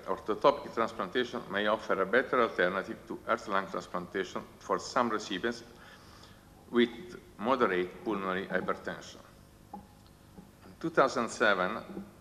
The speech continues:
a little girl, five years old, presented at our department with restrictive cardiomyopathy and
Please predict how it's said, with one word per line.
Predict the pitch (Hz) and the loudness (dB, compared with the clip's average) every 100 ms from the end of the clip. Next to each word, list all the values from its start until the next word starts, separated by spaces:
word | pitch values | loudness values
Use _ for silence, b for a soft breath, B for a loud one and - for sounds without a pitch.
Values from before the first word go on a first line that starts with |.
| - - - - - - - | -20 -20 -20 -20 -20 -20 -6
a | 98 | -2
little | 107 120 120 | -2 -2 0
girl, | 107 95 85 | 4 6 4
five | - 113 107 | 2 4 4
years | 104 98 - 120 | 2 0 0 0
old, | 92 - - | 0 -2 -4
presented | 101 - 131 127 101 | -4 0 0 0 2
at | 95 92 | 2 4
our | 117 120 110 | 6 6 4
department | 98 90 101 101 107 107 104 - | 2 2 4 2 -4 -8 -10 -10
with | 98 92 95 | -6 -6 -4
restrictive | 92 - 139 - 107 - | -6 -6 -10 -4 -4 0
cardiomyopathy | 98 98 92 90 87 87 101 | 0 0 0 0 0 -2 -2
and | 98 | -2